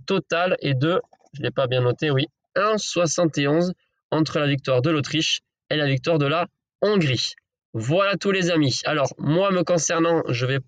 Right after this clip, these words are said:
pas parier, euh, du moins, euh, sur cette, euh, sur ces pronostics-là. On verra par la suite. En tout cas, je vous laisse parier, faire des combinés, faire des multiples, et cetera. Mais n'oubliez pas aussi les paris simples, ça peut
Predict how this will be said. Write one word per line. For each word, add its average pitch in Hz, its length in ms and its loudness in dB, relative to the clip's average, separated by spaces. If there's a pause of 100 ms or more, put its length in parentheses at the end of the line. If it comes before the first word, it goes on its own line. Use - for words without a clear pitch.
pas 196 120 0
parier, 160 440 -2 (400)
euh, 127 300 4
du 131 200 0
moins, 160 300 2 (340)
euh, 120 600 4
sur - 280 -6
cette, 147 360 -6
euh, 131 320 2
sur - 160 -6
ces 147 160 -2
pronostics-là. 156 680 0 (380)
On 139 100 0
verra 143 320 0
par 139 140 -2
la 127 100 2
suite. 160 360 -4 (280)
En 131 120 0
tout 127 120 -6
cas, 139 220 -2 (460)
je 120 180 -2
vous 139 140 2
laisse 131 320 -2 (140)
parier, 127 440 -2 (160)
faire - 180 -4
des 123 120 0
combinés, 123 440 0
faire 131 200 -2
des 123 100 2
multiples, 127 460 -2
et 123 40 -4
cetera. 131 460 -2 (320)
Mais 139 160 0
n'oubliez 156 360 4
pas 165 140 0
aussi 156 300 0
les 135 100 2
paris 135 260 -2
simples, 170 420 -2 (320)
ça - 220 -4
peut 151 240 0